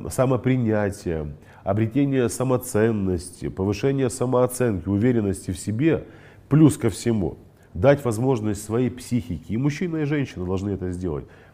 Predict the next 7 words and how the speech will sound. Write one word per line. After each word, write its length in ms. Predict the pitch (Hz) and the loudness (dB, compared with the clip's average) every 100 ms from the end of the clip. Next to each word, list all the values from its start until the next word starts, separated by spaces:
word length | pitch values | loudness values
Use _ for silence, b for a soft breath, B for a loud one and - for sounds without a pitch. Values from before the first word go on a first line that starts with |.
| - | -10
дать 320 | 92 123 147 | 0 2 4
возможность 560 | 147 113 143 135 120 110 | 0 0 0 0 -2 -4
своей 260 | - 120 123 | -2 0 -2
психике 520 | 123 131 104 87 85 | -2 -6 -4 -6 -8
прийти 360 | 107 107 - 143 | -6 -8 -6 -8
в 80 | |
себя, 420 | - - - 78 | -6 -8 -4 -6